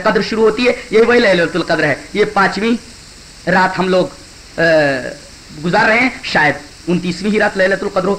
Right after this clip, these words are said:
اسی کے اندر اللہ تبارک تعالیٰ فرما رہا ہے کہ ہم نے قرآن کو نازل کیا۔ قرآن کو نازل کیسے کیا؟ لوح محفوظ سے بیت العزت کے اوپر آج ہی کی رات اتار دیا گیا تھا، انہی پانچ راتوں میں سے ایک رات کو، ہو سکتا ہے آج ہی ہو۔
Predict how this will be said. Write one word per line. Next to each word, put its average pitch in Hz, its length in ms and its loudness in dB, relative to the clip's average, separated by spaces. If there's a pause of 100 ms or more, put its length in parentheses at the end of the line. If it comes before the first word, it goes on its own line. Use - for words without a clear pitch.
اسی 269 220 0
کے 226 80 0
اندر 190 200 0 (240)
اللہ 196 240 0
تبارک 180 220 -2
تعالیٰ 180 160 -2
فرما 175 180 -2
رہا 170 60 0
ہے 165 60 -6
کہ 151 60 -4
ہم 156 80 -2
نے 170 120 -2
قرآن 151 240 -2
کو 165 60 -6
نازل 139 280 -4
کیا۔ 262 180 0 (200)
قرآن 202 260 2
کو 226 60 -2
نازل 196 280 0
کیسے 202 260 0
کیا؟ 262 240 0 (280)
لوح 190 200 4
محفوظ 180 360 -2
سے 151 80 -2
بیت 156 220 -2
العزت 156 340 -4
کے 170 60 -2
اوپر 160 220 -2
آج 143 220 -2
ہی 170 60 -2
کی - 120 -6
رات 143 180 -2
اتار 139 260 -6
دیا 120 140 -4
گیا 117 140 -6
تھا، 120 140 -12
انہی 139 200 -4
پانچ 147 200 -4
راتوں 139 240 -4
میں 151 120 -4
سے - 60 -10
ایک - 180 -10
رات 120 220 -10
کو، - 100 -16
ہو 160 80 -2
سکتا - 240 -6
ہے 143 60 0
آج 127 180 -4
ہی 127 80 -10
ہو۔ 120 80 -10